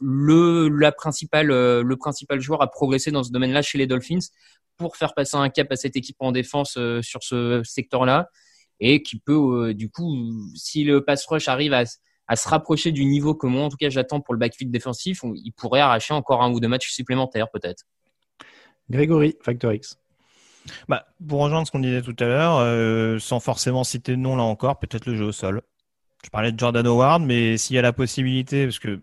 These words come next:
Speaker 3: forcément on sait pas qui sera le quarterback, mais s'il y a possibilité, euh, au moins d'apporter une bonne alternance à Fitzpatrick ou à Tagovailoa, de par les cibles qu'on évoquait tout à l'heure,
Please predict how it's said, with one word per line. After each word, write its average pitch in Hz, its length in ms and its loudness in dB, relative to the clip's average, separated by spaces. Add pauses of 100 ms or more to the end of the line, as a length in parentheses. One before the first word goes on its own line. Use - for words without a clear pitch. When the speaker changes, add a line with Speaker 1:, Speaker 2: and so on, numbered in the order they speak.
Speaker 3:
forcément 147 340 2
on 139 60 2
sait 139 100 -2
pas 135 140 2
qui 143 160 -6
sera 143 160 -2
le 135 80 -6
quarterback, 131 600 0 (460)
mais 113 80 -6
s'il 143 200 -4
y 143 40 4
a 131 60 2
possibilité, 139 880 0
euh, 120 240 2
au 135 180 2
moins 147 260 0
d'apporter 123 400 -2
une 123 140 -2
bonne 127 160 0
alternance 131 560 -2
à 110 100 -2
Fitzpatrick 123 540 -6
ou 120 40 -2
à 110 40 -2
Tagovailoa, 117 600 0
de 143 100 -2
par 131 220 0
les 131 100 -2
cibles 135 320 -2
qu'on 120 160 -4
évoquait 117 320 -4
tout 113 160 -14
à 117 80 -4
l'heure, 151 260 2